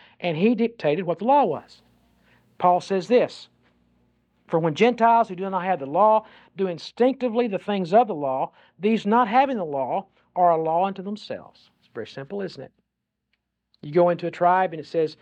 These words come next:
uh, they say, uh, "You cannot, uh,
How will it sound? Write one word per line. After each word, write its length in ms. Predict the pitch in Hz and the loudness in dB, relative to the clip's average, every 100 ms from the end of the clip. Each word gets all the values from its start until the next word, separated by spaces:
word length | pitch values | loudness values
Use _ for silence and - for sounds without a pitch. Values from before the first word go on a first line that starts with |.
| - - - - | -20 -20 -20 -4
uh, 200 | 143 139 | -2 0
they 140 | 160 | -2
say, 400 | 156 165 160 151 | 0 2 4 4
uh, 80 | 143 | 2
"You 180 | 147 156 | 0 -4
cannot, 600 | - 175 175 180 175 - | -4 0 2 0 -2 -2
uh, 260 | 160 160 | 0 0